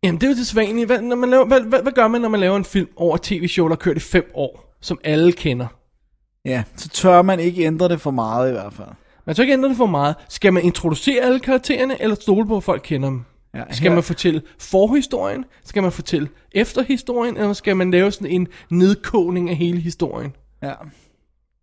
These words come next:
Speaker 2: De går, her går de for en nedkogning af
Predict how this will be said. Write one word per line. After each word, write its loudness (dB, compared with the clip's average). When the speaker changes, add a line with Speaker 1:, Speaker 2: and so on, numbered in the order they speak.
Speaker 2:
De -4
går, 6
her 2
går 0
de 0
for -2
en -2
nedkogning -2
af -10